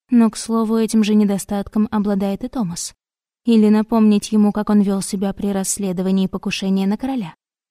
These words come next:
Да он бросил меня полуодетую в борделе, увлёкшись допросом принца. Боюсь, если бы не приказ Тингрея отыскать меня, я бы так и осталась в окружении девиц лёгкого поведения.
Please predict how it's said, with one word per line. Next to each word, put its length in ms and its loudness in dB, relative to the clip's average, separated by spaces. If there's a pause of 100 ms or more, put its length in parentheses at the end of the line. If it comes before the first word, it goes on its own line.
(140)
Да 180 4
он 220 2
бросил 360 -2
меня 280 0
полуодетую 640 -2
в 40 -4
борделе, 520 -6 (180)
увлёкшись 520 0
допросом 440 -4
принца. 460 -4 (580)
Боюсь, 500 0
если 320 -4
бы 100 0
не 100 2
приказ 360 -8
Тингрея 480 -4
отыскать 480 -8
меня, 240 -2 (260)
я 220 0
бы 100 -2
так 200 -8
и 60 -6
осталась 460 -6
в 60 -8
окружении 540 -2
девиц 380 -4
лёгкого 380 -6
поведения. 640 -6